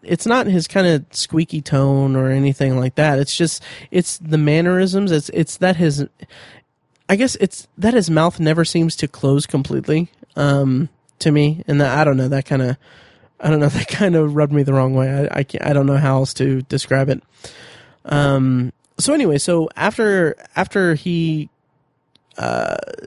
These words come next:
tells, tells the adults about the sci-fi stories, the aliens and, and the stories he reads, um, like I said, I love that they stay rational in the beginning about it. Um,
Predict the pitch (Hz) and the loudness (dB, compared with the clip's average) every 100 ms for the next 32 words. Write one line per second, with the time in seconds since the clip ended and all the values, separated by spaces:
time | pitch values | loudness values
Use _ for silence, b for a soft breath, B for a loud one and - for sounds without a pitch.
0 | - - - _ - - 180 170 160 147 | -20 -20 -20 _ -10 0 2 4 2 0
1 | 147 - - 175 170 160 151 143 139 135 | -6 -12 -8 -4 -2 -4 -4 -2 0 0
2 | - 139 131 131 135 131 131 - - 139 | 0 0 0 0 0 0 0 -2 -2 -2
3 | - 139 131 139 135 143 143 139 147 139 | 0 0 0 -2 -2 -2 0 -2 -2 -4
4 | 143 143 135 - 135 131 - 135 131 147 | -2 -2 -2 -2 -4 -4 -2 -2 0 2
5 | 151 147 139 131 135 135 B B B B | 2 2 2 4 2 0 B B B B
6 | B - 147 143 139 139 131 131 b b | B -6 -2 0 2 2 0 -2 b b
7 | b b b - 180 220 190 196 156 151 | b b b -4 0 0 0 0 0 0
8 | 160 185 196 180 156 147 170 170 143 143 | 0 0 -2 0 0 0 0 0 2 0
9 | 160 - 185 202 214 - _ _ - 185 | 0 0 0 0 -6 -16 _ _ -2 0
10 | 185 196 196 196 208 - 185 202 214 220 | 0 0 0 0 -2 -4 -2 0 0 -2
11 | - 147 143 139 139 | -2 0 2 0 -2